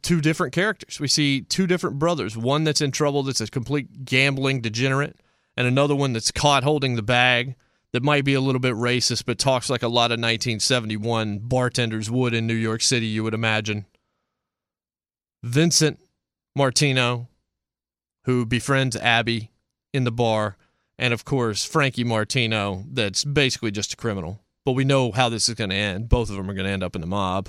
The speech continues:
or working for the mob. They're already basically tied to the mob, and we see that already. But we also hear about Vincent. When we hear Vincent and Abby talking, they also talk about things that are of the world, but also above the world. Abby's a student.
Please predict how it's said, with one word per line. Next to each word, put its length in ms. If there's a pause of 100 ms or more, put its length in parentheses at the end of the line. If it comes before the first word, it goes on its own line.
(120)
or 320
working 460
for 80
the 100
mob. 280
They're 160
already 180
basically 480
tied 320
to 80
the 80
mob, 300
and 100
we 60
see 260
that 240
already. 560 (880)
But 100
we 120
also 300
hear 280
about 280
Vincent. 640 (500)
When 160
we 100
hear 140
Vincent 360
and 100
Abby 260
talking, 720
they 120
also 240
talk 280
about 240
things 320
that 140
are 340 (280)
of 240
the 100
world, 420
but 100
also 320
above 300
the 80
world. 280
Abby's 400
a 40
student. 460